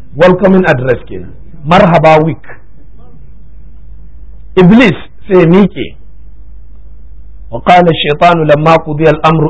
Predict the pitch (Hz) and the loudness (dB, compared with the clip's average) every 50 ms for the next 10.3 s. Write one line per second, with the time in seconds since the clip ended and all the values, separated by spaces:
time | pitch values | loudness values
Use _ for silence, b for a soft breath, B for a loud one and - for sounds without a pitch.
0 | 160 170 180 170 165 160 151 147 147 160 175 170 165 170 156 156 156 - - - | 2 2 4 4 4 4 4 4 4 4 4 4 4 4 2 2 2 -2 -8 -14
1 | - - - - - - - - 123 123 131 151 151 143 143 165 180 165 175 160 | -16 -14 -14 -14 -14 -16 -16 -14 -12 -2 2 4 4 4 4 4 4 4 2 0
2 | - - 175 160 151 170 180 175 165 160 135 123 98 90 - - - - - - | 0 -2 -4 0 2 4 4 4 4 2 0 -2 -6 -12 -14 -14 -16 -16 -16 -16
3 | - - - - - - - - - - - - - - - - - - - - | -16 -16 -16 -16 -16 -14 -14 -14 -14 -16 -16 -16 -14 -14 -14 -14 -14 -14 -14 -14
4 | - - - - - - - 113 127 143 135 123 131 123 123 123 175 180 - - | -14 -14 -14 -14 -14 -14 -8 -2 0 2 2 2 2 0 0 0 2 0 0 0
5 | - - - - 170 196 240 294 - - - - - - - - - - - - | -4 -12 -8 0 2 4 4 2 2 -4 -12 -16 -16 -16 -16 -16 -16 -16 -16 -16
6 | - - - - - - - - - - - - - - - - - 135 139 139 | -16 -16 -16 -16 -16 -16 -16 -14 -14 -16 -16 -16 -16 -14 -14 -6 0 4 4 6
7 | - - 180 196 - - 220 165 - 214 226 233 247 - - - - - - - | 6 6 6 4 4 0 -2 0 2 2 2 2 2 0 -6 -14 -16 -14 -14 -14
8 | - - - - - - - 139 143 143 135 - - 139 180 175 - - - 131 | -14 -14 -14 -14 -14 -4 -2 0 2 2 0 0 0 2 2 2 2 2 -2 -8
9 | - - 95 - - - - - - - - - - - - - - - - 285 | -10 -10 -12 -12 -14 -14 -16 -14 -14 -14 -14 -14 -16 -14 -14 -14 -8 -2 0 2
10 | 339 277 247 240 202 | 2 4 4 4 2